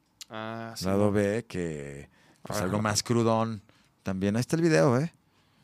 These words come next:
Speaker 1: A ver, a ver, mijos.
Speaker 2: Ahí está el video, si lo quieres ver, ese video también me encantó cómo quedó.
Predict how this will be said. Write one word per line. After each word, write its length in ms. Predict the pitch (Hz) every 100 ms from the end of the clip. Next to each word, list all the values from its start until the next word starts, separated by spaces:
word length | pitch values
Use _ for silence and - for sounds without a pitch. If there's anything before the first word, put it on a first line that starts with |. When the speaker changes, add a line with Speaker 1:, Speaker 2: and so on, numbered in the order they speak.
| _ _ _ -
Speaker 1:
A 60 |
ver, 240 | - - 170
a 80 | 156
ver, 220 | 170 208
mijos. 500 | 214 185 233 - -
Speaker 2:
Ahí 60 | 104
está 180 | -
el 80 | 110
video, 340 | 123 120 113 113
si 100 | -
lo 100 | 107
quieres 300 | - 110 110
ver, 160 | 104 101
ese 160 | 107
video 240 | - 52 52
también 260 | 50 50
me 80 | -
encantó 420 | - 50 50 -
cómo 260 | - 101 98
quedó. 400 | - 78 78 85